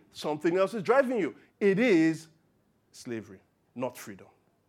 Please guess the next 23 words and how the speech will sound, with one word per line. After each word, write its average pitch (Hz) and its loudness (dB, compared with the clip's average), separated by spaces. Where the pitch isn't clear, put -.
So 247 0
consistently 302 0
living 247 0
in 175 0
defiance 226 0
of 156 -4
Christian 208 -6
sexual 185 -8
ethics, 139 -14
the 117 -16
first 120 -10
one, 123 -12
practicing 311 0
mixing 277 -2
the 190 0
power 240 2
of 160 0
God 196 0
and 143 -4
Satan, 160 -6
the 120 -12
second 123 -8
one, 104 -16